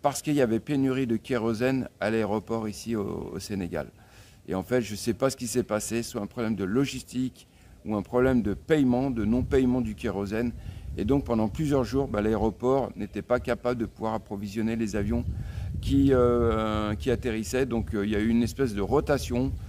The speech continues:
d'annulation de vols et puis des, d'autres vols qui allaient se, se réapprovisionner en kérosène dans d'autres endroits, dans d'autres destinations, et cetera.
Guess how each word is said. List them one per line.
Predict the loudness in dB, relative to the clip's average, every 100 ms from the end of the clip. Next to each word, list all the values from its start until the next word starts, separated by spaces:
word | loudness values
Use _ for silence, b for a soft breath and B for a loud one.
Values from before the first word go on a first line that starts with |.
| B B
d'annulation | 2 4 4 4 2 4
de | 2
vols | 2 2 4 4
et | 2
puis | 2 2
des, | 4 4 4 4 2
d'autres | -2 -4 -2
vols | 0 0 0
qui | -2 -4
allaient | -2 -2
se, | -4 -4 -2 -4
se | -8 -10 -8
réapprovisionner | -6 -2 0 0 0 -4 -4 -6 -6 -4 -2 0 -2
en | -4
kérosène | -6 -6 -4 -2 -2 -2 b b b b -2
dans | 0
d'autres | 2 2 2
endroits, | 2 4 4 4 4
dans | 0
d'autres | -4 -4
destinations, | -6 -6 -8 -6 -8
et | -10
cetera. | -12 -14 -14 -14